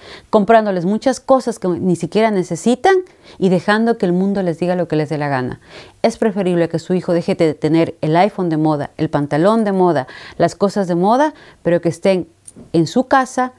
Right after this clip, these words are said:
siendo cuidados y atendidos desde una familia conformada por papá,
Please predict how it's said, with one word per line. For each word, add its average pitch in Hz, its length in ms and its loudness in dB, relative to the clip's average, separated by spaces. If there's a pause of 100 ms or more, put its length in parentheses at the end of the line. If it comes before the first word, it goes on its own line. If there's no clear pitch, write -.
siendo 160 420 -2
cuidados 151 680 -4
y 165 140 -4
atendidos 160 680 -4 (300)
desde 170 240 0
una 190 300 0
familia 165 720 -2 (220)
conformada 160 680 -2
por 151 220 -4
papá, 226 540 -2